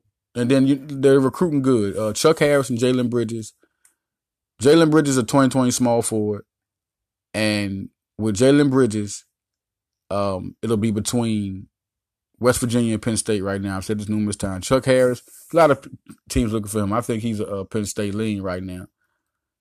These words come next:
I give Chuck Harris, um, a good sixty percent clip right now. And Jalen Bridges is fifty fifty.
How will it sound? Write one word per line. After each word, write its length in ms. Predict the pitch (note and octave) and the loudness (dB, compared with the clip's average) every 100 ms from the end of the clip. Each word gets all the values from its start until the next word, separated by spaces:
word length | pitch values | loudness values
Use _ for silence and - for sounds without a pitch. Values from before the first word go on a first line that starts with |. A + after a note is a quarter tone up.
| _ _ _ _ _ _ - | _ _ _ _ _ _ -8
I 160 | G2 | -6
give 200 | F#2+ G#2+ | -4 -4
Chuck 300 | - A#2 G#2+ | 0 0 0
Harris, 540 | A#2 A2 G#2+ G#2+ - G#2 | 0 0 0 -2 -6 -8
um, 540 | G2+ G#2+ G#2 G2 - _ - | -6 -6 -8 -10 -14 _ -10
a 120 | G2+ | -6
good 200 | A2 A2 | -4 -2
sixty 300 | B2+ - - | -2 -4 -6
percent 340 | G#2 A2+ G2+ | -6 -4 -4
clip 220 | - A#2+ F2 | -2 -4 -2
right 240 | G2+ G2 | -4 -2
now. 360 | G#2 G2 G#2 - _ _ _ _ _ _ _ _ _ _ _ _ - | -4 -6 -8 -16 _ _ _ _ _ _ _ _ _ _ _ _ -10
And 260 | G2 G2+ | -6 -2
Jalen 280 | G2 A#2+ A2+ | 2 2 2
Bridges 320 | A2 A#2 G#2+ | 0 0 -2
is 80 | G#2 | -6
fifty 220 | A#2 A2 | -6 -6
fifty. 340 | G#2+ C3+ G#2 | -4 -6 -6